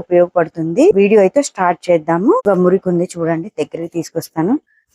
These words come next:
కొంచెం మురికిగా ఉంది కదా, హ్యాండ్స్ కూడా మురికిగా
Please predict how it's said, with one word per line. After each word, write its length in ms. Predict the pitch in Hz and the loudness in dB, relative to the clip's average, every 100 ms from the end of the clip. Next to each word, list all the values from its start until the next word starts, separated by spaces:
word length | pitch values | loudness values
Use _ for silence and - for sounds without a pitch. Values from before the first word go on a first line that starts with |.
| - | -6
కొంచెం 220 | 175 190 180 | -2 2 2
మురికిగా 380 | 180 170 185 196 | 4 2 2 2
ఉంది 180 | 170 160 160 | 2 2 0
కదా, 160 | 170 277 - _ _ _ _ _ _ _ _ _ _ _ _ _ _ | 0 -2 -6 _ _ _ _ _ _ _ _ _ _ _ _ _ _
హ్యాండ్స్ 320 | 180 185 190 185 | 0 2 0 0
కూడా 140 | 196 226 | 0 2
మురికిగా 400 | 196 180 - 190 | 2 0 -2 0